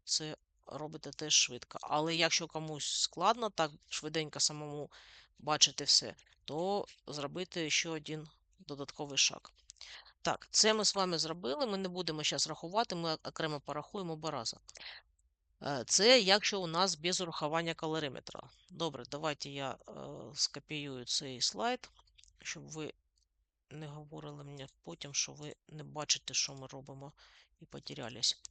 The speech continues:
Я його скопіювала, поки що до-, сюди д-, поставила донизу, ось так. А далі я буду записувати рівняння теплового балансу з урахуванням калориметра,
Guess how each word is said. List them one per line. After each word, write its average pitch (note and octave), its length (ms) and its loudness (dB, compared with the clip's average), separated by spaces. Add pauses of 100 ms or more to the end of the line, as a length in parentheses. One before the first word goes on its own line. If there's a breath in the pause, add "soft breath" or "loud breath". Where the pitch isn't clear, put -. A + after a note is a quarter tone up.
(380 loud breath)
Я D3+ 200 -2
його C#3+ 220 -4
скопіювала, C#3+ 760 -6
поки - 320 -14
що - 180 -8
до-, - 140 -12 (240)
сюди - 280 -8
д-, - 240 -14 (140)
поставила B2+ 640 -2
донизу, F3 540 -6 (180)
ось - 260 0 (120)
так. - 260 -6 (580 loud breath)
А C#3 140 -2
далі G#3+ 380 6
я F#3 120 4
буду F#3+ 260 -6
записувати E3 760 0
рівняння E3+ 340 -2
теплового D#3+ 600 -6
балансу D#3 520 -2
з - 120 2
урахуванням D#3 680 -4
калориметра, C3 680 -8